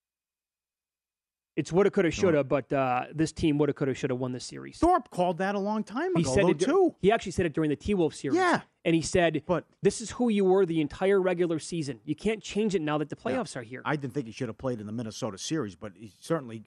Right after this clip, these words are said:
Speaker 2: he, he's been awesome in the Golden State series.
Speaker 1: Right.
Speaker 2: Uh, it, it's been bizarre, right? Game three was one forty-two to one twelve. Then they had the forty-one thirty-eight halftime fiasco,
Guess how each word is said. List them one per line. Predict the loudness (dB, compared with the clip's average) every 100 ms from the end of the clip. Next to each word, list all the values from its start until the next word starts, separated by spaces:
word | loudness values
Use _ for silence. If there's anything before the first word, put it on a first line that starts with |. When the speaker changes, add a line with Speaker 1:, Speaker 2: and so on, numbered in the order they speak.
| _
Speaker 2:
he, | -6 -6 -8
he's | -8
been | -4 -2
awesome | -2 -2 -4
in | -6
the | -2
Golden | -2 -2 -6
State | -4 -4 -4
series. | -8 -10 -12 -14 -10
Speaker 1:
Right. | -6 -6 -6 -4
Speaker 2:
Uh, | -2 -2
it, | -2
it's | -2
been | 0 -2
bizarre, | 0 0 0 0
right? | -2 -8 -2
Game | -2 0
three | -4 -2 -2
was | -2 -8
one | -6 -6
forty-two | -6 -4 -4 -4 -6 -6
to |
one | -4 -4 -6
twelve. | -4 -4 -4 -6 -16 _ _ _ -4
Then | 0
they |
had | 0 -2
the | -6
forty-one | -2 0 2 0 -2
thirty-eight | -2 -2 -2 -2 -4
halftime | -4 -4 -4 -8 -8 -10
fiasco, | -12 -12 -10 -12 -12 -12